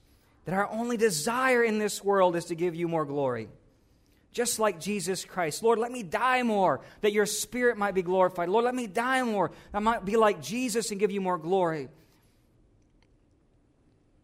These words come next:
And the Bible says we'll be molded by that glory. Paul says, "It looks like an unveiled face. We beheld the glory of God, and we are being transformed into that same image from glory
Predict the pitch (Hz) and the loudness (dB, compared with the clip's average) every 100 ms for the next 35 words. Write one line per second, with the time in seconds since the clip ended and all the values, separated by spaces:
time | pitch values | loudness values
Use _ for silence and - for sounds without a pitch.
0 | _ _ _ 139 151 202 190 185 180 170 | _ _ _ -6 -2 0 -2 -2 -2 -2
1 | 160 156 156 147 160 139 120 123 120 120 | -2 -2 0 2 2 2 -2 -4 -4 -6
2 | 117 120 113 113 95 - _ _ _ _ | -8 -10 -8 -10 -16 -20 _ _ _ _
3 | _ _ _ _ - 156 151 160 147 147 | _ _ _ _ 0 0 2 -2 -2 -4
4 | 156 160 147 151 160 160 160 160 156 151 | -2 -2 -2 -2 -2 2 2 2 -2 -4
5 | 127 - 127 123 135 131 120 127 131 131 | -4 -6 -8 -2 -2 -2 -4 -2 -2 -4
6 | 117 120 120 123 135 135 135 127 147 139 | -6 -6 -4 -4 -4 -4 -6 -6 -8 -8
7 | - - 160 170 170 147 - _ - 135 | -10 -8 -4 -2 -4 -8 -18 _ -8 -2
8 | 135 - 175 185 160 139 127 117 - _ | -2 -4 -6 -4 -4 -6 -6 -8 -14 _
9 | _ _ _ 131 120 117 127 143 165 175 | _ _ _ -6 -6 -8 -2 2 2 0
10 | 175 170 | -2 -6